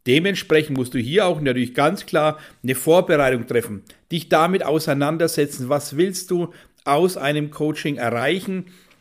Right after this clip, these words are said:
welche Ergebnisse sollen erzielt werden, wo ist deine Ziellinie mit diesem Coaching,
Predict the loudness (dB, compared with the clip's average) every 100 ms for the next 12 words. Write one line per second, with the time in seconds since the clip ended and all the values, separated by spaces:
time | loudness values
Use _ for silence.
0 | -20 -4 0 2 2 0 0 0 -2 -4
1 | -4 -4 -2 0 -2 0 2 2 0 -4
2 | -6 -10 -10 -10 -2 -2 -2 -6 -12 -14
3 | -20 _ 2 4 4 2 0 0 -4 -2
4 | 0 0 0 -6 -4 -2 -2 0 0 0
5 | -4 -6 -6 -6 -6 -4 -2 -2 -4 -6
6 | -6